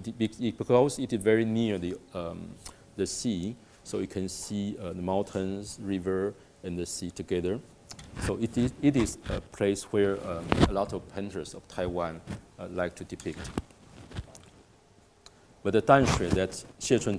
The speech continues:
portrays this time is considerably different from the traditional treatment.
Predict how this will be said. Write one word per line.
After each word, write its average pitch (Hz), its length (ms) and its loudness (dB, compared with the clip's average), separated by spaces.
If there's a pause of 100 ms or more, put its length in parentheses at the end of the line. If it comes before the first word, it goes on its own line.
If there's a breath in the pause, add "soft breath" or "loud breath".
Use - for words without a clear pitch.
portrays - 640 -2
this 95 160 -6
time 90 340 -2
is - 140 -8
considerably 101 480 0
different 80 500 -4
from 85 160 -6
the 85 80 -4
traditional 87 560 -6
treatment. - 480 -8